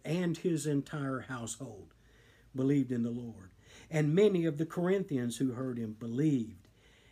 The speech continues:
and were baptized." You see, Paul had a momentum going his way. Persev-,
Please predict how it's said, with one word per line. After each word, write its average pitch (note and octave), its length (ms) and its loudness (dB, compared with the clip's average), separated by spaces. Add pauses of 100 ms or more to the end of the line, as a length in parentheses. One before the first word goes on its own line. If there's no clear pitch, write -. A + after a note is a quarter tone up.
(120)
and B2+ 200 -2
were B2 100 -4
baptized." A#2 840 -6 (320)
You C3+ 80 -2
see, F#3 320 4 (340)
Paul F3+ 300 -2
had D3 180 0
a C3+ 80 2
momentum C#3+ 880 2 (420)
going C3 460 2
his B2+ 240 -2
way. A#2+ 460 -6 (640)
Persev-, D#3+ 580 2